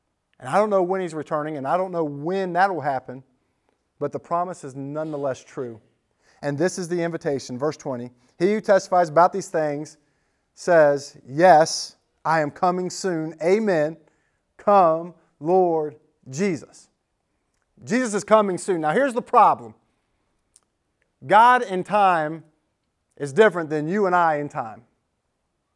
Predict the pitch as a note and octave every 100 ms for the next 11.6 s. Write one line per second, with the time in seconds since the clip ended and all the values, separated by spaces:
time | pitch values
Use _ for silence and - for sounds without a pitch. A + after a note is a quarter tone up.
0 | _ _ _ _ _ _ C#3+ C#3 G#3 A3+
1 | F3+ D#3+ G3+ G3+ F3+ F#3+ F#3+ E3+ E3+ D#3
2 | D#3 E3 E3 C#3 F#3+ F#3 F3 F3 F3+ D#3+
3 | C#3+ D3+ E3+ F3+ F3 B2+ A#2+ A2+ - _
4 | _ _ G3+ E3+ F3+ G#3+ G#3+ - G3 E3+
5 | D3 B2+ G3 A3 G#3 F3+ E3+ G3 E3+ C#3
6 | D3 - - _ _ _ _ _ C#3 A#3
7 | G3+ - _ _ _ _ _ _ - F3
8 | A3 B3 - A#3 G#3 G3 - A3+ G3+ F3+
9 | G3 D#3+ E3+ - - F#3+ - A2+ - _
10 | _ _ _ _ _ C#3 F3 E3+ - B3
11 | B3+ A#3 F#3+ F3+ F#3 F3+